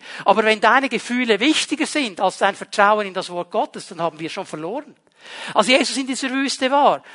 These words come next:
und er sagt, er hatte Hunger, die Bibel sagt, er hatte Hunger, war ein Gefühl. Das ist ein Gefühl, das wir heute gar nicht mehr kennen, Hunger, oder? Aber er hatte Hunger nach vierzig Tagen Fasten. Und der Teufel kommt in diese Situation hinein und sagt, „Ja, wenn du Gottes Sohn bist, befiehl doch diesen Steinen, dass sie zu Brot werden.“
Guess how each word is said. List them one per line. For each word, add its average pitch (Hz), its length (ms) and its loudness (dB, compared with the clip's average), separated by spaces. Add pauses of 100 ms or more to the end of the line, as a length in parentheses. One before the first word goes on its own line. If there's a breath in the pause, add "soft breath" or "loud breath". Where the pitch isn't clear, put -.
(180 loud breath)
und 190 60 -2
er 202 60 0
sagt, 240 360 6
er 196 60 0
hatte 208 240 4
Hunger, 302 280 4
die 196 120 -8
Bibel 214 220 -2
sagt, 226 320 2
er 185 100 -2
hatte 196 280 0
Hunger, 269 300 2
war 220 100 4
ein 202 100 0
Gefühl. 240 480 2 (580 loud breath)
Das - 100 -8
ist - 20 -2
ein 202 100 2
Gefühl, 214 260 -6
das 208 140 -14
wir 190 100 -8
heute 185 280 -2
gar 175 160 -2
nicht 180 140 -12
mehr 151 80 -12
kennen, 156 400 -10
Hunger, 120 280 -18
oder? 127 220 -20 (760)
Aber 156 140 -6
er 185 120 2
hatte 233 280 0
Hunger 190 240 -2
nach 139 140 -12
vierzig - 340 -8
Tagen 185 240 -4
Fasten. - 480 -14 (380 loud breath)
Und 240 100 -4
der 247 140 4
Teufel 269 380 2
kommt 254 340 0
in 233 100 -4
diese 240 300 -2
Situation 220 580 2
hinein 320 320 4
und 208 100 -6
sagt, 196 200 2
„Ja, 269 180 6 (320 loud breath)
wenn 233 240 4
du 226 80 -4
Gottes 214 380 4
Sohn 214 240 4
bist, 220 180 -6
befiehl 196 300 -6
doch 190 140 -4
diesen 185 260 -16
Steinen, 180 420 2
dass 156 160 -6
sie 160 100 -14
zu 165 140 -14
Brot 151 320 -8
werden.“ 403 300 -4